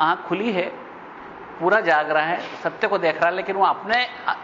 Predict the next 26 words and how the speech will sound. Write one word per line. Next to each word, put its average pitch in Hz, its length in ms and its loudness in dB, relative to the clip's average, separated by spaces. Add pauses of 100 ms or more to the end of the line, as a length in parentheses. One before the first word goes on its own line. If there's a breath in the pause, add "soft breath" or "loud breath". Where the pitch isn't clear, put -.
चेतना 208 360 2
के 233 120 -2
सत्य 202 300 0
को 185 100 0
देखता 165 300 2
है, 226 220 0 (420 loud breath)
इस 190 140 -2
ब्रह्मांड 143 460 2
के 185 80 -6
सत्य - 280 -10
को 151 100 -6
नहीं 127 140 -10
देखता। - 760 -6
हमने 185 160 2
पहले 185 300 0
बात 180 240 4
करी 196 180 -2
थी 247 220 -4 (540 loud breath)
कि 247 80 -4
जब 214 220 2
हम 208 200 0
जीव 226 260 0 (220)
भाव 175 240 4
में 180 100 2
होते 151 220 0
हैं 131 220 -4